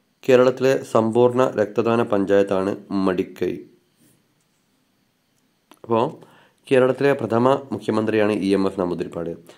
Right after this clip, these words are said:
അദ്ദേഹം ആയിരത്തി തൊള്ളായിരത്തി അമ്പത്തേഴിൽ മത്സരിച്ച് ജയിച്ച മണ്ഡലമാണ് നീലേശ്വരം. കാസർഗോഡിൻ്റെ സാംസ്കാരിക തലസ്ഥാനമാണ് നീലേശ്വരം. ലോകത്തിലെ ആദ്യത്തെ സങ്കര ഇനം തെങ്ങിൻതോട്ടം നീലേശ്വരത്താണ്. പി കുഞ്ഞിരാമൻ നായർ സ്മാരകം കാഞ്ഞങ്ങാടാണ്. കേരളത്തിലെ ഏറ്റവും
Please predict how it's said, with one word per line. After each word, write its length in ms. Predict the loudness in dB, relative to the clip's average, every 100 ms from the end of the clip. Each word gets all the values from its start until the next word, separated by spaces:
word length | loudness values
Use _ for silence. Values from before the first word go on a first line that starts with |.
| _
അദ്ദേഹം 380 | -4 -2 2 2
ആയിരത്തി 180 | 2 2
തൊള്ളായിരത്തി 400 | 0 0 0 0
അമ്പത്തേഴിൽ 540 | 0 0 -2 0 0
മത്സരിച്ച് 480 | 0 -2 -4 -6 -4
ജയിച്ച 340 | 0 2 2 0
മണ്ഡലമാണ് 600 | -2 0 0 0 0 0
നീലേശ്വരം. 460 | -2 -4 -6 -10 -12 -20 -20 _ _
കാസർഗോഡിൻ്റെ 580 | -4 -2 -2 -2 0 -2
സാംസ്കാരിക 540 | -2 -4 -4 -2 -2 0
തലസ്ഥാനമാണ് 720 | -2 -4 -4 -2 0 0 -2
നീലേശ്വരം. 440 | -4 -8 -10 -12 -14 -20 -20 _ 0
ലോകത്തിലെ 340 | 0 2 2
ആദ്യത്തെ 400 | 2 2 0 -4
സങ്കര 340 | -4 -4 -2 -2
ഇനം 200 | -2 -2
തെങ്ങിൻതോട്ടം 560 | -4 -4 -2 -2 -2
നീലേശ്വരത്താണ്. 680 | -4 -4 -4 -6 -8 -8 -10 -14 _ _ _ _ -6
പി 100 | -2
കുഞ്ഞിരാമൻ 540 | 0 2 2 2 2
നായർ 180 | 0 -2
സ്മാരകം 500 | -2 -2 0 -2 -6 -12 -8
കാഞ്ഞങ്ങാടാണ്. 640 | -4 -2 -2 -2 -2 -6 -14 _ _ _ _ _ _ -4
കേരളത്തിലെ 360 | 0 2 2 2
ഏറ്റവും 840 | 2 0 -4 -4 0 2 0 -6